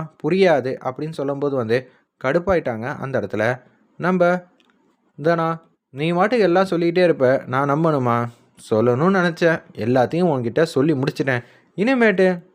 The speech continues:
எதுவுமே இல்ல, சொல்லி புரிய வைக்க வேண்டியது என்னோட கடமை, அதுக்கப்புறம் முடிவெடுக்க வேண்டியதெல்லாம்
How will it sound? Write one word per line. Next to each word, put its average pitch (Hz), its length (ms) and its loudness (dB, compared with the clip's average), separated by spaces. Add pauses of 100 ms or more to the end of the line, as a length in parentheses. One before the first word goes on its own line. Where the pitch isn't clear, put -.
எதுவுமே 185 460 4
இல்ல, 135 180 2 (680)
சொல்லி 233 280 4
புரிய 196 220 4
வைக்க 165 200 2
வேண்டியது 127 360 0 (260)
என்னோட 113 420 0
கடமை, 120 380 -2 (260)
அதுக்கப்புறம் 151 720 0
முடிவெடுக்க 143 460 2
வேண்டியதெல்லாம் 107 520 0